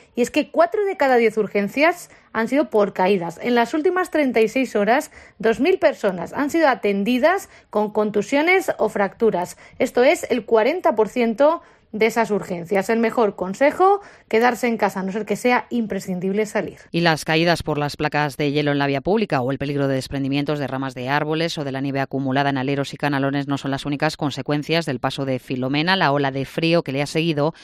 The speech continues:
Speaker 2: ha dejado algunas viviendas sin agua por congelación de tuberías. Recordamos que el canal de Isabel segunda tiene el teléfono gratuito de atención al cliente, novecientos, trescientos sesenta y cinco, trescientos sesenta y cinco, novecientos,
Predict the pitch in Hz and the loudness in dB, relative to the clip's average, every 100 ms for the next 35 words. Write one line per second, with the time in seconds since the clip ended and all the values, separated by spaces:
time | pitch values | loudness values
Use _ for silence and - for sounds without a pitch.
0 | - - 139 156 175 175 190 185 170 165 | -20 -10 -6 -2 0 0 0 0 0 0
1 | 180 175 - 156 156 170 156 196 147 135 | 2 2 0 -2 0 2 0 0 -4 -6
2 | 120 135 123 135 127 123 135 233 170 131 | -6 -6 -4 -4 -4 -4 -2 -2 -2 -6
3 | 131 127 139 143 135 135 139 143 143 135 | -4 -4 -4 -6 -4 -4 -6 -8 -8 -6
4 | 143 147 160 - - - - 139 131 127 | 0 0 -2 -6 -20 -16 -10 -6 -4 -4
5 | 131 139 143 139 131 135 139 143 135 131 | -4 -4 -4 -2 -2 -2 0 -2 -2 -4
6 | 143 131 131 131 151 196 185 139 - 151 | -4 -6 -4 -4 -2 -2 0 -4 -4 -4
7 | 160 202 - 143 - 143 139 - 139 131 | -2 -4 -4 -8 -6 -8 -8 -8 -8 -8
8 | - 147 156 135 - 135 135 - 131 123 | -8 -6 -6 -6 -8 -8 -8 -8 -8 -8
9 | 120 165 185 160 131 120 156 156 180 196 | -8 -6 -4 -4 -6 -6 -6 -2 -2 -4